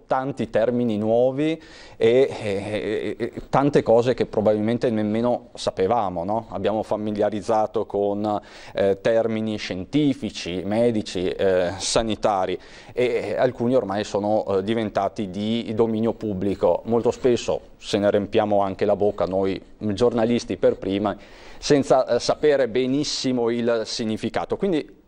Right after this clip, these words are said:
oggi con voi parleremo di, eh, cure primarie, di ospedali di comunità,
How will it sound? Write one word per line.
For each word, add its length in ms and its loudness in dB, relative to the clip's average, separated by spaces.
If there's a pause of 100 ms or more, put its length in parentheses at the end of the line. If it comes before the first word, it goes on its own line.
(260)
oggi 340 2
con 180 -2
voi 200 2
parleremo 680 0
di, 380 0
eh, 220 -2
cure 300 0
primarie, 520 -2
di 80 -2
ospedali 460 -2
di 100 -6
comunità, 720 0